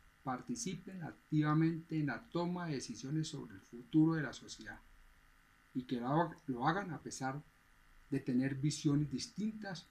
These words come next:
o antagónicas. Con esta forma de comprender la reconciliación, los sentimientos de distintos actores sociales se posicionan en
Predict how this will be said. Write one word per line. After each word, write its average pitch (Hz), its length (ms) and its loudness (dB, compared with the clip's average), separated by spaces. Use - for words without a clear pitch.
o 123 140 -2
antagónicas. - 880 -10
Con 131 160 0
esta 202 240 4
forma - 500 2
de 135 120 -6
comprender 123 520 -2
la 175 100 2
reconciliación, 135 960 -2
los 131 160 -4
sentimientos 151 920 4
de 139 80 2
distintos 139 500 2
actores 156 460 2
sociales 143 580 0
se 135 160 -2
posicionan 160 720 2
en 127 120 2